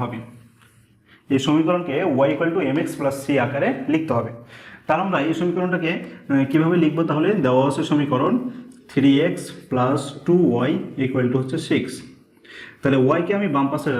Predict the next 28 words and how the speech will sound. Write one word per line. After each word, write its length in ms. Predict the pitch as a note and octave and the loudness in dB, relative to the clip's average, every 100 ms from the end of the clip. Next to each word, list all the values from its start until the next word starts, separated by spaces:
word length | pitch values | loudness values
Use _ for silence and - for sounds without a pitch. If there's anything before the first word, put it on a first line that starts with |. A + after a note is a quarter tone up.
| A#2+ | 0
রাখবো 240 | A#2 E3+ A3 | -2 0 2
এবং 120 | D#3 C#3 C#3+ | 2 2 0
এক্স, 160 | D3+ - - | -2 -2 -12
আহ, 20 | - - C3 C3 B2+ | -18 -12 -2 0 4
রিলেটেড 320 | C#3 D3+ E3+ C#3+ | 4 4 2 -2
যা 80 | B2 B2 B2 | 0 0 0
আছে 160 | A#2+ G3 | 0 -2
সব 160 | F#3 A#2 | -2 -4
কিছুকে 220 | B2+ C#3+ C3 | -4 -2 0
ডান 120 | A#2 A#2 | 0 0
পাশে 140 | C3 | 2
নিয়ে 120 | D3 C3+ | 2 2
চলে 120 | B2+ | 0
যাবো। 140 | A2+ A2+ - - - - | 0 -4 -10 -16 -20 -16
তাহলে 160 | - C3+ | -2 0
এটাকে 180 | D3 D#3 | 2 2
রেখে 160 | C#3+ C#3+ E3 | 2 2 0
দিলাম, 180 | F#3 B3+ - - | 0 -2 -6 -6
তাহলে 160 | C3 C#3 | -2 0
এক্সকে 220 | C#3 - C3+ | -2 -4 -2
ডান 100 | C3 | 0
পাশে 160 | C3+ D3+ | 0 0
নিয়ে 100 | D3 C#3+ | 2 2
গেলে 120 | E3+ C#3+ | 2 2
মাইনাস 340 | B2 B2 D3 E3+ - | 2 2 0 -2 -4
থ্রি 140 | - C3 D3+ | 0 2 2
এক্স 160 | F#3+ - - - - - _ _ - | 0 -6 -14 -20 -20 -20 _ _ -4
প্লাস 260 | - D3 | 0 0